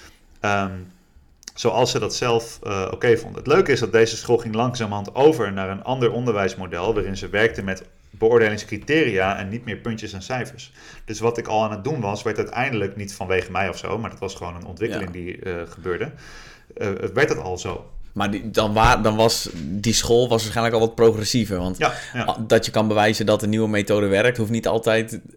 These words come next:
Speaker 2: te
Speaker 1: klopt.
Speaker 2: betekenen dat dat
Speaker 1: Dat
Speaker 2: soort
Speaker 1: klopt.
Speaker 2: conservatieve
Speaker 1: Ja.
Speaker 2: instituten dat
Speaker 1: Maar
Speaker 2: ook daadwerkelijk
Speaker 1: ik heb, ik heb
Speaker 2: toepassen.
Speaker 1: altijd redelijk in staat ge-, ben ik altijd redelijk in staat geweest om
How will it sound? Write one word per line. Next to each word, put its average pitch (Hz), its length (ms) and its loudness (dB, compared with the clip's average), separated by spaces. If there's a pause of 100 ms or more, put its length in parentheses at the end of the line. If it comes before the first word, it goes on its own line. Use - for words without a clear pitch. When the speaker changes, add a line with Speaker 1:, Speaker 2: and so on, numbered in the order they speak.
(300)
Speaker 2:
te 123 100 -6
Speaker 1:
klopt. 127 160 6
Speaker 2:
betekenen 131 540 6
dat 131 220 6
dat 110 240 -2
Speaker 1:
Dat 131 160 8
Speaker 2:
soort - 20 0
Speaker 1:
klopt. - 160 2
Speaker 2:
conservatieve 135 580 4
Speaker 1:
Ja. - 60 2
Speaker 2:
instituten 135 500 4
dat 135 200 6
Speaker 1:
Maar 131 180 8
Speaker 2:
ook 127 120 0
daadwerkelijk 131 460 6
Speaker 1:
ik - 60 -2
heb, 143 100 6
ik - 0 -
heb 143 100 8
Speaker 2:
toepassen. 117 220 4
Speaker 1:
altijd 160 240 2 (220)
redelijk 165 440 4
in 123 160 -4
staat 147 360 0
ge-, 127 380 2
ben 120 140 0
ik 117 80 -4
altijd 123 240 -2
redelijk 120 260 0
in 113 60 -10
staat 131 220 0
geweest 120 320 2
om 110 220 -10